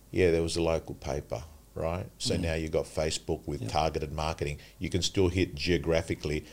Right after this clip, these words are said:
Speaker 2: Mm.
Speaker 1: That's the local paper. So if you turn around and we're trying to compare media, hey, it's just different media. But let's look at the good real estate agents. You go off and look at girls or guys that are crushing it in real estate,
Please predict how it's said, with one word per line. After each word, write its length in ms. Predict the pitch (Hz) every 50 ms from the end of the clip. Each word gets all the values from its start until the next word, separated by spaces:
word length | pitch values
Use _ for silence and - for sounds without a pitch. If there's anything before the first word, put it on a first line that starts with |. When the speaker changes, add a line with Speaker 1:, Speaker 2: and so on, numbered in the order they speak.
| - -
Speaker 2:
Mm. 160 | 113 107 92
Speaker 1:
That's 240 | 90 110 92 - -
the 100 | - 73
local 360 | 73 76 71 69 - 76 69
paper. 440 | - - - 69 73 - - 58 62 - - - - -
So 160 | - - 101 101
if 100 | 87 98
you 60 | 101
turn 260 | 95 - 151 156 147
around 300 | 127 107 92 92 92 90
and 120 | 85 80
we're 100 | 82 85
trying 200 | 82 - - 95
to 60 | 90 85
compare 400 | - 82 78 - - 85 80 73
media, 580 | 71 73 85 95 113 120 123 139 143 147 147 - - - - - - - - -
hey, 340 | - 117 117 101 76 - - - - - - - -
it's 160 | - 98 -
just 280 | - - - - - 82
different 400 | 73 98 92 - - 78 65 62
media. 420 | 76 90 104 107 101 73 - - - - - - - - - -
But 280 | - 76 95 - - -
let's 300 | 92 107 123 - - -
look 180 | 143 139 - -
at 200 | 87 90 - - - - - - - -
the 120 | 80 90
good 220 | 76 82 78 67
real 180 | 78 95 113 139
estate 320 | 143 - - 98 80 73
agents. 420 | 64 57 50 - - - - - - - - - - -
You 200 | - 98 123 143
go 260 | 143 151 139 120 110
off 160 | 104 101 -
and 100 | 90 82
look 140 | 92 92 -
at 180 | 71 67 69 69
girls 340 | 85 90 90 95 107 104 113
or 140 | 110 107
guys 460 | 104 110 92 80 73 65 67 69 - -
that 140 | 80 76
are 80 | 78 78
crushing 600 | - - - - - 101 90 85 - - 82 80
it 80 | 78 71
in 180 | 71 71 73 76
real 200 | 76 71 69 73
estate, 440 | - - - - 65 65 60 50